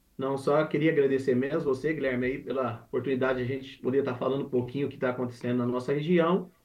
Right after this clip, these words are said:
e desejar um Feliz Natal e um próspero ano novo a todo mundo aí, os telespectadores aí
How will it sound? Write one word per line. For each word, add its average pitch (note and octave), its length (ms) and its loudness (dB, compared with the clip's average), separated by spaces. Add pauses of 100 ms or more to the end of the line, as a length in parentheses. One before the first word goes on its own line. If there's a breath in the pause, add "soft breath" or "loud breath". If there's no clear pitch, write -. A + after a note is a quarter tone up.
(300 soft breath)
e - 80 2
desejar G3 640 6
um F3+ 100 2
Feliz E3 280 -2
Natal D#3+ 520 2
e G3 80 4
um F#3+ 240 0
próspero D3+ 480 0
ano D3+ 180 0
novo D#3 160 -4
a C3+ 40 -4
todo D#3 300 -8
mundo C#3+ 220 -2
aí, D#3+ 200 0
os D#3+ 120 -2
telespectadores C3+ 840 -2
aí D#3 300 -2